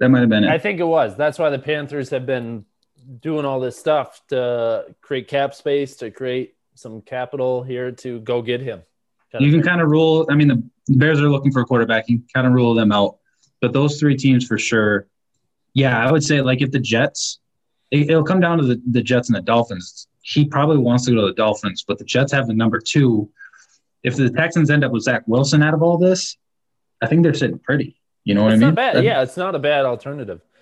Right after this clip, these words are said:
Speaker 2: Now, obviously, that's no guarantee to where Watson is one of the best young quarterbacks in the league, and he's a
Speaker 1: Right.
Speaker 2: guy that you could build around. I mean, as a Texans fan, as the Texans themselves,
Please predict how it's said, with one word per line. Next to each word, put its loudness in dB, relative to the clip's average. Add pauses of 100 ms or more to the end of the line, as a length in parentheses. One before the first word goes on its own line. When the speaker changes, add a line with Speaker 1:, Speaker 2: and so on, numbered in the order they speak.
(140)
Speaker 2:
Now, -4
obviously, -6
that's -4
no -12
guarantee -10
to -12
where -8 (340)
Watson -8
is -14
one -10
of -10
the -10
best -8
young -16
quarterbacks -10
in -16
the -14
league, -8 (420)
and -12
he's -4
a 0
Speaker 1:
Right. -2
Speaker 2:
guy -2
that -4
you -10
could -14
build -2
around. -8 (180)
I -10
mean, -10 (120)
as -8
a -8
Texans -8
fan, -6
as -12 (160)
the -16
Texans -12
themselves, -8